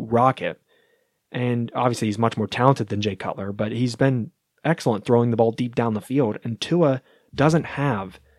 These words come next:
the ability to throw the ball deep down the field like Justin Herbert. So you're gonna see a lot of shorter routes, a lot of under, underneath, short to intermediate routes. And I think that also equates to why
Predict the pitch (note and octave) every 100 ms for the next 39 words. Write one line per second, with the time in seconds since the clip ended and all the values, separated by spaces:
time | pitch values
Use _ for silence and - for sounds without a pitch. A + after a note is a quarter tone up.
0 | _ - A#2+ A#2+ B2 A#2 G#2+ G#2+ - A#2
1 | A2 G#2+ - G#2+ G#2+ G#2+ G2+ - G#2 G2
2 | G2+ A2+ G2+ G2+ - G2+ F#2 - - A2+
3 | D3+ C#3+ - C3+ B2+ C3 C3 - B2 A#2+
4 | A#2 G#2+ A#2 G#2+ A2 G#2+ A2+ B2 A#2 -
5 | A#2+ C3+ G#2+ A#2+ - - - A#2 B2+ A#2+
6 | B2+ A#2 A2 G#2+ G#2 G2+ B2 - _ _
7 | _ _ _ _ - D3+ D3 C#3+ _ -
8 | C3 D#3+ D#3 D#3 D#3+ D3+ B2+ - A2+ G#2+
9 | - A2+ A2 G#2 G2